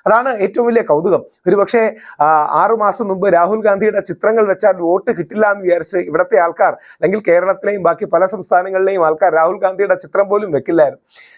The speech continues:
ശ്രീ നരേന്ദ്രമോദിയുടെ ചിത്രങ്ങൾ എന്നാൽ ഇന്ത്യയുടെ എല്ലാ സ്ഥലത്തും, സാധാരണ മുനിസിപ്പൽ പഞ്ചായത്ത് തെരഞ്ഞെടുപ്പിന് പോലും അവിടുത്തെ സ്ഥാനാർത്ഥിയുടെ ചിത്രവും ബി ജെ പി സ്ഥാനാർത്ഥിയുടെ ചിത്രവും പുറകിൽ നരേന്ദ്രമോദിയുടെ ചിത്രവുമായിരുന്നു വെക്കുന്നത്.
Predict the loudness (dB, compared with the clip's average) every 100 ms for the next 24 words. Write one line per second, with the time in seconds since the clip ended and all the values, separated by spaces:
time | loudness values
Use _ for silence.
0 | _ 0 2 2 2 2 0 0 2 2
1 | 0 0 -2 0 2 2 0 -2 -2 0
2 | 2 2 0 2 -2 -2 -14 -2 0 0
3 | -2 -4 -6 -4 -4 -4 -2 0 2 0
4 | 0 -4 -2 -2 -2 -2 0 2 0 -4
5 | -14 -8 0 0 0 -2 0 0 0 -2
6 | -2 -2 -4 -2 0 0 -2 0 0 0
7 | 0 0 0 -2 -6 -4 -4 -2 0 0
8 | 0 0 0 0 -2 0 -4 -4 -6 -2
9 | 0 0 -2 -6 -2 -2